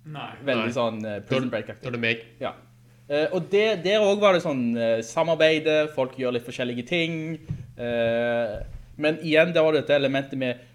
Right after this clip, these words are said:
Speaker 2: eh, de bryter opp spillmekanikken, sånn at du ikke gjør det samme for ofte.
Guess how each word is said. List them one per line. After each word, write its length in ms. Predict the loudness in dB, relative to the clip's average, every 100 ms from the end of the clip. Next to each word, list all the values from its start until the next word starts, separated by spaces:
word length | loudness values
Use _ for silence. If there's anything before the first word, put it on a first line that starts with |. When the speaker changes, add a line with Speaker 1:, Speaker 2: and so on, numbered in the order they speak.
| _ -10
Speaker 2:
eh, 260 | -4 0 0
de 220 | -2 -6
bryter 400 | -4 0 0 2 2
opp 280 | 0 -6 -20
spillmekanikken, 960 | -16 -2 -2 0 -2 -4 -4 -6 -8 -8 -12 -20 _
sånn 140 | -10 -10
at 80 | -8
du 60 |
ikke 180 | -6 -2
gjør 200 | 0 0
det 80 | -4
samme 260 | -6 -6 -4
for 160 | -6
ofte. 240 | -6 -14